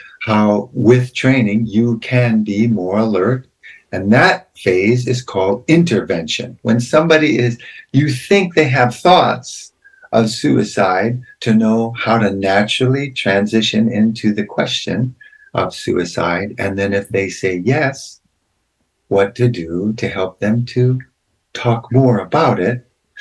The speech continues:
and then what to do in next steps. So that's intervention, and then postvention I just talked about. So those three areas comprise suicide prevention. So if you were in a smaller community,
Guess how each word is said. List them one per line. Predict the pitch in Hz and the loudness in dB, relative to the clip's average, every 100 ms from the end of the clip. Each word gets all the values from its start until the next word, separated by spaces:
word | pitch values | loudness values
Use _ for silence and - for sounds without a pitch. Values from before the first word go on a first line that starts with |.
| - - 104 | -20 -12 -8
and | 95 95 | -4 2
then | 101 101 | 2 2
what | 95 95 - | 2 0 0
to | 95 | -2
do | 87 90 87 87 87 _ _ _ _ _ - _ _ _ | 0 0 2 0 -6 _ _ _ _ _ -20 _ _ _
in | - 90 | -4 -2
next | 92 85 - | -2 -2 -4
steps. | - 110 - - - - | 4 4 4 -4 -10 -8
So | - 107 | 2 4
that's | 180 185 - | 4 2 4
intervention, | 190 156 107 92 104 113 | 4 4 0 -2 2 2
and | 110 | 4
then | 117 113 | 2 2
postvention | 123 120 - 95 90 110 | 2 0 -2 -6 -2 0
I | 98 | 0
just | 92 85 | -4 -6
talked | - 113 110 | 0 2 2
about. | 82 80 - - - | 0 -4 -8 -12 -2
So | - 127 | 4 6
those | 139 165 170 - - | 6 4 2 -8 -2
three | 180 202 208 | 0 2 2
areas | 147 139 110 95 92 - | 2 4 2 0 -2 -4
comprise | - 113 107 104 101 101 - | 0 2 4 2 2 2 -2
suicide | 98 90 95 - | -4 0 0 0
prevention. | - 156 170 - 123 - - | 2 4 4 -2 -4 -12 -2
So | - 247 - - - - _ _ _ | 6 6 6 -8 -16 -20 _ _ _
if | 180 220 214 233 | 6 6 6 4
you | 214 | 4
were | 151 107 | 2 0
in | 110 | 0
a | 110 | 0
smaller | - 107 101 101 92 - - | 2 2 4 2 -2 -6 -2
community, | 107 104 113 92 85 85 | 2 4 4 0 -6 -14